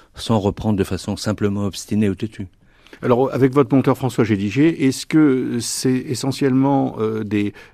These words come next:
Speaker 2: des choix de, de, de certaines prises plutôt que d'autres, ou est-ce que c'est, euh, structurellement que le film a changé vraiment au montage ? Ou est-ce que vous aviez exactement l'architecture, euh, au départ ?
Speaker 1: Non, ce qui n'a pas changé, c'est qu'on n'a pratiquement pas coupé de scènes,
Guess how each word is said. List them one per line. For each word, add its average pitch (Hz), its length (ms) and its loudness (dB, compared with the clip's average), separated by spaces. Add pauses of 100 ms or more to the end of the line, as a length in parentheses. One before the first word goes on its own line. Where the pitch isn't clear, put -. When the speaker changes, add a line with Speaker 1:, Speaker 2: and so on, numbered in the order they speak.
Speaker 2:
des 104 100 2
choix 131 500 2
de, 104 320 0
de, 98 320 -4
de 98 160 -8
certaines 98 460 -8
prises 113 340 -2
plutôt - 280 -6
que 104 100 -2
d'autres, 156 420 4 (300)
ou 113 140 4
est-ce 120 180 0
que 107 120 -2
c'est, 131 540 2 (160)
euh, - 180 -12 (100)
structurellement 110 800 2
que 95 100 -10
le 92 100 -2
film 107 300 -2
a 95 100 -10
changé 113 400 2
vraiment 98 400 -2
au 95 40 -2
montage ? 92 560 -6 (640)
Ou 101 60 -4
est-ce 95 100 -6
que 110 80 -2
vous 101 80 4
aviez 101 160 2
exactement 113 480 0
l'architecture, 95 640 -6
euh, 92 80 -6
au 101 100 -6
départ ? 95 460 -10 (960)
Speaker 1:
Non, 135 200 2
ce - 100 -10
qui 143 80 0
n'a 139 100 4
pas 151 120 2
changé, 135 300 2
c'est 139 120 -4
qu'on 117 140 0
n'a 107 80 2
pratiquement 110 380 -4
pas 104 140 -6
coupé 104 240 -6
de - 80 -6
scènes, 143 360 -4